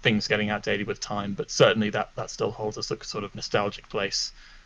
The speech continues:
um, in my heart. Where else? Um, you know,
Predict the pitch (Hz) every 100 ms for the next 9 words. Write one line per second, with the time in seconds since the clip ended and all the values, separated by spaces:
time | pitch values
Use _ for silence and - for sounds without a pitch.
0 | - - 113 101 98 101 101 110 101 98
1 | 104 - 120 104 101 - - - 117 113
2 | 113 113 110 107 - - - - - -
3 | - 131 101